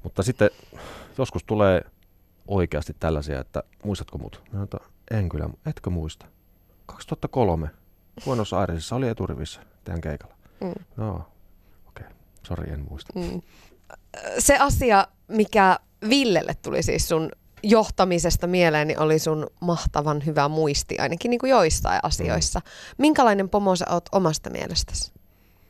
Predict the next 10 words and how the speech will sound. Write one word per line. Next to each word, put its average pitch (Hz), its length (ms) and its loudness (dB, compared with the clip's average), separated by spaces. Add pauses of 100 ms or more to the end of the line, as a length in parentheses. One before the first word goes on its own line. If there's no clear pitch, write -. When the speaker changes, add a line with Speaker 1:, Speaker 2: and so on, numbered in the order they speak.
(1040)
Speaker 1:
Mä 98 100 -4
yritän 110 360 6
olla 95 140 6
semmonen 90 440 0
pomo, 87 400 2
joka 78 300 -2
vaikuttaa 76 440 -2
mahdollisimman 64 460 -10
vähän 67 260 -10
pomolle. 57 360 -14